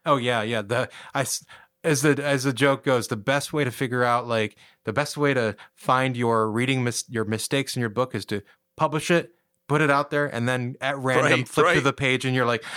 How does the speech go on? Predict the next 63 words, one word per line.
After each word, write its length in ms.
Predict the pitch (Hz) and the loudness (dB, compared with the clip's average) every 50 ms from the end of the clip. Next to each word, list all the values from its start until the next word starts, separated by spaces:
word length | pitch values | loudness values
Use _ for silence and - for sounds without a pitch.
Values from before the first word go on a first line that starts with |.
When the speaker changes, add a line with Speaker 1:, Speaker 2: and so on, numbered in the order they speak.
| - - - | -12 -6 -2
Speaker 1:
"Oh, 140 | - 143 131 | 0 0 0
typo 400 | - - 127 123 117 131 123 120 | 0 -4 -6 -4 -2 -2 -2 0
there, 200 | 113 117 107 101 | 0 0 0 0
oh, 80 | 110 110 | -2 -4
typo 360 | - - 127 123 - - 117 | -4 -4 -6 -4 -4 -4 -4
there." 200 | 110 117 110 101 | -2 -2 -2 -2
And 160 | - - 107 | -4 -2 0
Speaker 2:
Isn't 180 | 180 220 233 247 | 0 2 2 2
it 100 | 233 190 | 2 2
weird 200 | 160 180 196 190 | 2 2 2 2
how 140 | 156 156 139 | 2 0 -2
different 440 | 110 - 139 170 170 185 185 127 101 | -2 -2 -2 -2 -2 -2 -4 -4 -4
lenses, 800 | 107 120 120 131 160 170 123 107 110 107 104 101 101 - - - - - | -2 0 0 2 0 0 -2 -2 -2 -2 -2 -2 -4 -6 -6 -8 -6 -6
Speaker 1:
Mm-hmm. 140 | 131 120 120 | -2 0 0
Speaker 2:
you 80 | 156 | 2
can 120 | 151 160 139 | 2 2 0
see 180 | - - 143 | 0 0 0
different 300 | 139 139 139 113 135 101 | 0 -2 -2 -2 -2 -2
errors? 220 | 123 139 131 - 135 | 0 0 0 0 0
I 100 | 139 170 | -2 -2
could 140 | - 226 - | -2 -2 -4
stare 280 | - - - 143 139 151 | -4 -2 0 0 0 0
at 60 | 147 | -2
the 60 | 147 | -4
computer 380 | - - 104 - 120 127 127 139 | -8 -8 -8 -6 -4 -4 -2 -2
screen, 460 | - - - 151 151 160 160 165 165 165 - - - - | -4 -2 0 0 0 2 0 0 -2 -6 -12 -16 -12 -6
but 140 | - 131 - | -4 -2 0
then 100 | 160 160 170 | 2 2 2
when 80 | 160 | 2
I 40 | 151 | 2
have 80 | 151 139 | 2 0
a 60 | 123 110 | -2 0
hard 280 | - 117 117 131 120 - | 2 2 2 2 2 0
copy 300 | 135 135 135 - 147 127 | 0 0 2 2 2 2
right 200 | 101 107 120 127 | 2 2 2 0
in 60 | - 123 | -2 -4
front 280 | - 107 107 110 113 | -2 0 0 2 2
of 60 | 123 | 2
me, 220 | 135 135 143 151 147 - - | 2 2 2 0 -2 -4 -4
all 60 | 156 | -2
of 60 | 143 | 2
a 220 | 131 123 151 175 - | 4 4 4 4 4
Speaker 1:
Mm-hmm. 0 | |
Speaker 2:
sudden, 480 | - - 170 170 147 139 131 131 - - _ _ _ | 2 2 2 2 2 0 -2 -4 -6 -8 _ _ _
all 200 | - 127 131 143 | 0 0 2 2
the 100 | 143 139 | 2 2
errors 280 | 117 131 139 139 127 107 | 2 2 2 0 0 -2
are 40 | 104 | -2
jumping 260 | 92 123 117 - 117 117 | -2 -2 -2 -2 -2 -4
off 100 | 107 - | -4 -6
the 60 | - | -8
page. 300 | - 113 117 131 131 107 | -6 -2 -2 0 0 0
I'm 60 | 113 | -2
like, 180 | 110 113 107 - - | -2 -4 -4 -6 -8
"Jesus, 440 | - - 170 220 247 196 139 104 - | -6 -2 0 0 0 0 0 -2 -4
Brad, 300 | - - 107 98 95 98 | -4 -6 -6 -8 -6 -6
how, 280 | - - 165 196 202 - | -4 -2 -2 -2 -2 -2
what 200 | - 139 139 190 175 | -4 -2 -2 0 0
is 180 | 208 170 135 | 0 -2 0
wrong 280 | 127 151 151 165 196 220 | 2 4 4 4 4 4
with 180 | 277 320 220 170 | 4 2 2 2
you?" 220 | 123 117 104 95 | 0 -2 0 0
Speaker 1:
Right. 260 | 120 127 127 123 123 | 2 2 0 0 -2